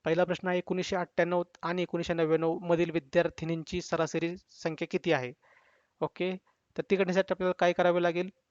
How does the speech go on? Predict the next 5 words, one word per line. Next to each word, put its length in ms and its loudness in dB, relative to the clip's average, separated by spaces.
तर 60 2
ते 60 0
काढण्यासाठी 320 0
आपल्याला 400 0
पहिल्यांदा 460 -2